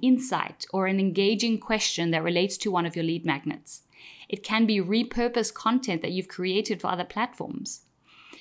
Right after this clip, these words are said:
And then this is the important part. After you post it, put the link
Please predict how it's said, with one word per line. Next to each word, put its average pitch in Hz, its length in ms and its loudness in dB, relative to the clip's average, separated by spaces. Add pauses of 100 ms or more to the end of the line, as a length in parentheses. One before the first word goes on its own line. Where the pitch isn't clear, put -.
(200)
And 226 220 6
then 277 340 8
this 233 240 4
is 277 80 2
the 240 120 2
important 185 420 -2
part. - 380 -6 (580)
After 214 320 6
you 311 100 6
post 196 380 0
it, 156 200 -6 (200)
put 233 180 0
the 240 80 4
link 220 560 2